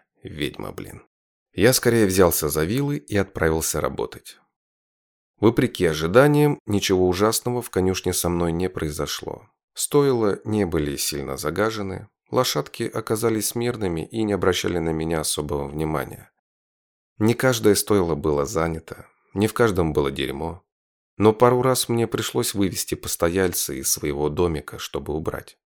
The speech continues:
Я не умер, очищая стойло. Кроме вил, у меня в арсенале оказался очень удобный набор инструментов. Я даже не знал, как это все называется, но уборка с ними оказалась делом весьма простым и быстрым.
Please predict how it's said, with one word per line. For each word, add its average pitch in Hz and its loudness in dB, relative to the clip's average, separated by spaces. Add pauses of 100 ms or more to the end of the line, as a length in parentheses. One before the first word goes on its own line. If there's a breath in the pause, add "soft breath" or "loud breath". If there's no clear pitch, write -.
(880)
Я 123 6
не 139 2
умер, 123 2
очищая 67 -4
стойло. - -8 (1120)
Кроме 113 6
вил, 131 -2
у 110 -4
меня 92 2
в 92 0
арсенале 90 2
оказался 82 -2
очень 78 -4
удобный 78 -2
набор 78 -4
инструментов. - -6 (360 soft breath)
Я 85 2
даже 78 2
не 80 2
знал, 87 2
как - -8
это 80 -4
все - -4
называется, 95 -2 (240)
но 98 6
уборка 101 0
с - -4
ними 123 -2
оказалась 107 -2
делом 85 2
весьма 87 -2
простым 98 -2
и - 0
быстрым. - -10